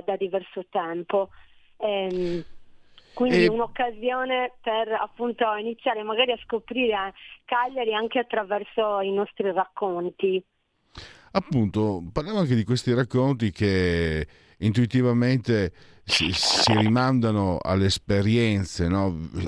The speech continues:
Speaker 2: Eh, questa cooperativa aiuta le persone in difficoltà, quindi, eh, storie immagino le più...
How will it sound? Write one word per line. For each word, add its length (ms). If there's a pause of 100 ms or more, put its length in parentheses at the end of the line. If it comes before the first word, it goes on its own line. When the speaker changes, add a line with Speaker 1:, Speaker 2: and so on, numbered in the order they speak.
Speaker 2:
Eh, 240 (480)
questa 300
cooperativa 560
aiuta 300
le 120
persone 480
in 140
difficoltà, 760
quindi, 420 (360)
eh, 240
storie 440
immagino 840
le 180
più... 580